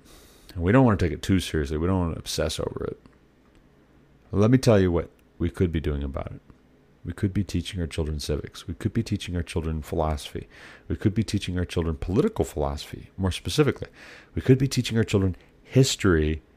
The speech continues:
in conjunction with political philosophy so that when this all falls apart, if there is some possibility of not being some mere satellite of China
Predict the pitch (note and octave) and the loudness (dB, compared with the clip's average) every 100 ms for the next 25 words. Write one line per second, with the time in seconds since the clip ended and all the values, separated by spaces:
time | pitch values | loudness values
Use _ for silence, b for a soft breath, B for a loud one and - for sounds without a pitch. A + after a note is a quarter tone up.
0 | - G2+ E2+ F#2 F#2+ G2 - F2+ E2 - | -4 -2 0 2 2 2 0 -4 -6 -4
1 | F2+ E2+ - E2 - E2 D#2+ - - E2 | -2 -2 -4 -8 -2 -2 -2 -4 -8 -6
2 | - E2+ E2 D#2+ - b b b b - | -2 0 2 0 -2 b b b b 6
3 | C3 D3 B2+ A2 G2 - F2 D2+ - G2+ | 6 8 6 6 4 6 4 4 4 6
4 | E2+ - B2+ C#3+ - A2+ D3+ G#3 D#2 - | 6 6 6 8 6 8 8 6 2 0
5 | G2 G2+ - F2 F2 E2+ A2+ F#2 D#2+ E2+ | 0 0 0 -2 -2 2 2 2 0 -4
6 | D#2+ F#2+ G#2 G2 F2 F2+ - b b b | -2 -4 -2 -2 -2 -4 -10 b b b
7 | b _ _ - - G2+ F#2 G2 F#2 - | b _ _ -8 2 4 4 4 4 4
8 | G#2 G2+ F2 D#2+ - F2 - G2+ F#2 D2+ | 4 6 4 2 0 -4 0 2 2 -2
9 | D#2+ | -4